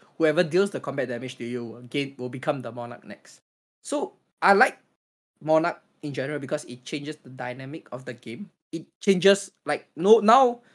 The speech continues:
people are no longer just sitting down passively using their, like, you know, playing creatures that is just utility creature. They will be,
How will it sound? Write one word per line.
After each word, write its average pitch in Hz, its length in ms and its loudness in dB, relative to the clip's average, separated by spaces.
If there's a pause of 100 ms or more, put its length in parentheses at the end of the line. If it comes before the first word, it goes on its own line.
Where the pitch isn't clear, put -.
(260)
people 185 240 0
are 160 120 2
no 165 120 0
longer 151 240 0
just 139 220 -4
sitting 151 300 -10
down 135 260 -2
passively 143 520 -12 (280)
using 139 380 -8
their, 120 260 -10
like, 123 160 -16 (500)
you 127 60 -14
know, 123 80 -14
playing 156 280 -6
creatures 143 440 -8
that - 160 -14
is 117 140 -14
just 131 240 -14
utility 135 420 -10
creature. 139 240 -10
They 139 140 -6
will 139 180 -4
be, 151 300 -8